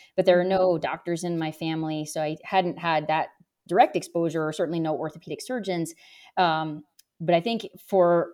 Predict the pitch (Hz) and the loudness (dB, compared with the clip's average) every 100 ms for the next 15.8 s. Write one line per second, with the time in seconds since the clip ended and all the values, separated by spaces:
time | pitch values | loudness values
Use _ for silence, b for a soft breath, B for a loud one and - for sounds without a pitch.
0 | - 190 226 294 190 170 151 151 170 175 | -2 2 4 2 2 0 -2 -2 -2 -2
1 | 175 170 156 196 196 170 160 160 156 165 | -2 -2 0 0 0 -4 -2 -4 -4 -10
2 | - 262 392 - 180 185 196 220 254 147 | -10 -8 -10 -4 0 0 2 0 0 -4
3 | 147 185 185 202 233 170 190 240 170 165 | -4 -2 0 0 -2 -4 -4 -4 -4 -4
4 | 175 170 175 180 190 185 165 135 - - | -4 -4 -2 -2 -2 -4 -6 -6 -10 -2
5 | 196 180 151 139 B B - 175 160 156 | 0 2 2 0 B B -4 -2 0 0
6 | 156 - 180 165 - 175 170 156 - 196 | -4 -8 -2 -2 0 -2 0 -2 0 0
7 | 156 160 160 180 208 185 160 b b _ | 0 -2 -2 -2 -2 -2 -2 b b _
8 | 214 202 190 175 175 156 - 202 180 175 | 2 4 4 2 0 -4 -2 2 2 2
9 | 196 196 185 175 165 - 175 - 180 190 | 0 0 4 4 2 -4 -6 -4 -2 -2
10 | 190 190 175 165 - - 190 175 170 170 | -2 -4 -4 -4 -6 -2 0 2 2 2
11 | 170 185 175 196 175 170 - 185 - 175 | 0 0 -2 -2 -4 -4 -4 -4 -6 -6
12 | - 175 165 160 165 160 165 b b b | -2 0 0 -2 -2 -2 -4 b b b
13 | b _ - 185 180 180 180 175 170 - | b _ -2 2 4 4 4 2 -2 2
14 | 196 196 185 175 165 165 185 185 170 160 | 4 6 4 4 2 0 2 2 2 0
15 | 160 - 185 185 180 165 156 | -4 -4 2 4 4 0 -4